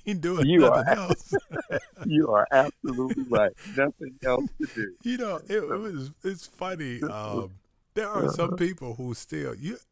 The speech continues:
Speaker 1: I don't know if y-, you all who are out there listening, and if you, Tony, have ever been around people who are just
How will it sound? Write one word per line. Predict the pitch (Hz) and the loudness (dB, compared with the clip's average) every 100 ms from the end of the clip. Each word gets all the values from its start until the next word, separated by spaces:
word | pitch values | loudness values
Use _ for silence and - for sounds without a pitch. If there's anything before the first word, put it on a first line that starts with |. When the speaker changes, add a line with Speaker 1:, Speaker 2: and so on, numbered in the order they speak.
| _ _ _ | _ _ _
Speaker 1:
I | 151 | -6
don't | 196 117 | -4 -4
know | 98 87 | -4 -6
if | 82 - _ 92 | -8 -16 _ -20
y-, | 85 _ 80 - | -20 _ -20 -10
you | 196 104 | -6 -4
all | 80 78 76 | -4 -6 -10
who | 95 82 69 69 - | -10 -10 -12 -20 -20
are | 82 80 | -16 -14
out | 82 | -14
there | - 76 | -10 -10
listening, | 80 85 - 82 78 73 | -8 -10 -10 -10 -10 -12
and | 73 | -16
if | 82 | -12
you, | 98 98 | -10 -10
Tony, | - 76 73 76 - - - - | -10 -12 -12 -16 -20 -20 -20 -20
have | - 95 90 | -6 -6 -4
ever | 104 104 | -6 -6
been | 85 85 | -8 -8
around | 78 78 78 78 | -8 -8 -10 -8
people | 101 - 73 | -8 -6 -8
who | 85 80 | -6 -8
are | 73 | -8
just | 78 82 - | -6 -8 -8